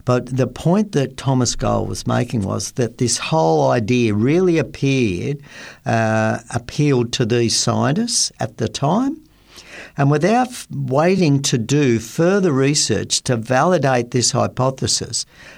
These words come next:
people began talking about it so frequently that eventually it became accepted. Uh, a similar situation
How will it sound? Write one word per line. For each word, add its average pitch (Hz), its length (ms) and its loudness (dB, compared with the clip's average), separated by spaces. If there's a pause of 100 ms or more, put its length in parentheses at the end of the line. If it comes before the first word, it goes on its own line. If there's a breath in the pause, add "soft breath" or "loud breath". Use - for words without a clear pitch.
(100)
people 160 280 0
began 123 460 0
talking 139 440 0
about 107 380 0
it 107 200 -8
so 107 280 -2
frequently 165 880 -2
that 104 240 -2
eventually 107 680 0
it - 120 -8
became 98 580 -6 (300)
accepted. - 640 -8 (1000 loud breath)
Uh, 117 500 2
a 135 100 0
similar 208 400 4
situation 120 920 0